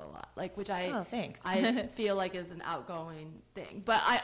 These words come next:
Speaker 1: I know what you mean, 'cause sometimes, like, you know, we'll get in our heads and be like, "Oh, no," like, I'm good, better one-on-one, too,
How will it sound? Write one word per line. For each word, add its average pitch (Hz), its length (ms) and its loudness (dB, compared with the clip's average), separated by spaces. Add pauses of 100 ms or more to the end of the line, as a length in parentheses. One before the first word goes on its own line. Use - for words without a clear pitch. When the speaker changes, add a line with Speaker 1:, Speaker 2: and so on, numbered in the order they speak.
Speaker 1:
I 262 160 6
know 277 160 0
what 311 180 -4
you 247 60 -4
mean, 240 160 0
'cause 220 100 -4
sometimes, 214 480 -2
like, 170 200 -6
you 190 140 -6
know, 160 120 -2
we'll 165 200 -6
get 170 200 -4
in 165 120 -6
our 160 100 -4
heads 165 280 -4
and 151 80 -10
be - 40 -10
like, 165 160 -6
"Oh, 269 120 -4
no," 311 180 -4
like, 208 320 -4 (540)
I'm 269 220 8
good, 254 200 2
better 220 220 8
one-on-one, 185 400 0
too, 175 340 -2